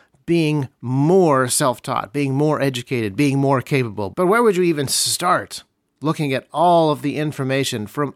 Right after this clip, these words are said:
all of M I T's faculty over the last year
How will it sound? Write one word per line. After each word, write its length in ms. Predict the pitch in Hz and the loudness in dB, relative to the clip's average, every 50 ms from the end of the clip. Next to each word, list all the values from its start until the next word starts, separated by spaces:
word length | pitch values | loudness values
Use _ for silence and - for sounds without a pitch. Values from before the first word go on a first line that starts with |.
| _ _ | _ _
all 360 | 139 151 160 156 151 147 151 | 0 2 4 4 4 4 2
of 120 | 143 131 - | 0 -2 -4
M 220 | - 135 139 143 | -6 -6 -4 -2
I 140 | 139 131 131 | -2 -4 -4
T's 320 | - - 139 127 123 - | -4 -2 -2 -2 -2 -4
faculty 640 | - - 143 139 139 131 - 117 - 131 113 92 71 | -4 -4 -4 -4 -4 -4 -8 -10 -8 -8 -8 -6 -6
over 180 | 113 117 107 | -8 -8 -6
the 100 | 117 117 | -6 -6
last 320 | 110 110 104 101 98 - - | -4 -4 -4 -4 -6 -8 -10
year 340 | 117 113 107 87 85 - | -10 -8 -8 -8 -10 -14